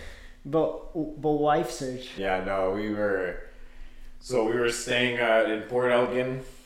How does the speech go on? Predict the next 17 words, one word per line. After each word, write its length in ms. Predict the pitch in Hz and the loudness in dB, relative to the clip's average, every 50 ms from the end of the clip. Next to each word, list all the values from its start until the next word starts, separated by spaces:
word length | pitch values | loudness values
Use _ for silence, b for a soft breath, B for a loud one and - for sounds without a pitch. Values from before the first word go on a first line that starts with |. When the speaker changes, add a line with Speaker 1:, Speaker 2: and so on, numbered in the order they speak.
| - - | -18 -12
Speaker 2:
which 240 | - 101 95 - | -10 -10 -10 -8
is 120 | 101 98 98 | -8 -6 -4
on 240 | 107 104 101 101 92 | -4 -4 -4 -6 -8
the 200 | 98 95 95 92 | -8 -8 -8 -8
western 800 | 85 92 101 104 107 104 - - - - - 117 113 104 101 101 | -4 -2 0 2 2 0 -2 -6 -8 -8 -4 -4 -4 -4 -4 -6
side 400 | 95 - 113 107 101 101 98 98 | -6 -6 -4 -2 -2 -2 0 -2
of 240 | 101 95 - 87 92 | -2 -4 -4 -6 -10
the 200 | 95 95 92 90 | -10 -10 -10 -10
peninsula, 680 | - - 98 90 92 95 92 - 95 95 92 95 92 92 - - b b b b b b b b b b b - 64 | -12 -12 -12 -12 -12 -12 -12 -10 -10 -8 -4 -4 -4 -4 -6 -10 b b b b b b b b b b b -18 -14
uh, 520 | 64 65 69 65 65 64 64 64 60 52 55 65 | -12 -10 -10 -10 -10 -10 -10 -12 -12 -12 -12 -10
which 260 | 73 76 76 - - | -10 -8 -8 -8 -8
I 100 | 80 82 | -6 -6
don't 180 | 80 80 80 80 | -6 -6 -6 -8
even, 80 | 76 73 76 | -8 -8 -8
I 40 | 78 | -8
wouldn't 200 | 80 82 82 82 | -8 -8 -8 -8
even 160 | 85 85 76 | -10 -10 -10